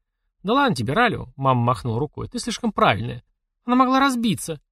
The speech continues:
все не унималась Ралио. "Эта девчонка с шилом в заднице.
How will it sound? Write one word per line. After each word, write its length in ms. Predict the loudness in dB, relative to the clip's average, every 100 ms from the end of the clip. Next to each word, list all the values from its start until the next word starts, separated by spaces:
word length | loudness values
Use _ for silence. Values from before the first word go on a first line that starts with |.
| _
все 200 | -6 0
не 100 | 2
унималась 560 | 2 2 0 -2 -4
Ралио. 340 | -2 -2 -2 -8 _ _ _ _ _ -10
"Эта 160 | -4 -2
девчонка 460 | -2 -2 -4 -2
с 40 | -4
шилом 300 | -2 -2 -2
в 40 |
заднице. 580 | 0 0 -2 -8 -12